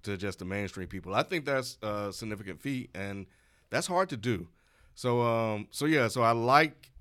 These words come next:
and am curious to see what impact J. Cole will have on him moving forward, because I definitely heard it on this album. So it'll be interesting to see what happens from here. But yeah, I rock with it.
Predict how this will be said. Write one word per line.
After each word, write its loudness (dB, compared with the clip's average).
and 0
am -2
curious -2
to -8
see -4
what -4
impact -4
J. -6
Cole -2
will -2
have -4
on -4
him -6
moving -2
forward, 2
because -4
I 2
definitely 0
heard 0
it -4
on -6
this 0
album. -10
So -4
it'll -2
be -2
interesting -6
to -12
see -10
what -8
happens -12
from -18
here. -16
But -12
yeah, -6
I -4
rock -8
with -18
it. -20